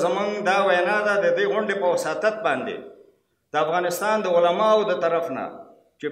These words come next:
بې قید او شرط د افغانستان نه ووځئ او پرېږدئ چې افغانان په خپلو کې سره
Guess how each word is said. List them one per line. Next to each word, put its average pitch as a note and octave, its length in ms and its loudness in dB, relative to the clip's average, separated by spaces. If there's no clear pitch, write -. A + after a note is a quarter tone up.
بې A3+ 160 10
قید A3 300 4
او G3 60 2
شرط G#3+ 220 0
د - 20 6
افغانستان E3+ 540 0
نه D#3 80 0
ووځئ B2 300 -2
او D#3+ 60 2
پرېږدئ A#3+ 320 8
چې G3 140 -2
افغانان F#3 360 -2
په E3 100 -6
خپلو A3+ 280 2
کې E3+ 120 -4
سره D#3 140 0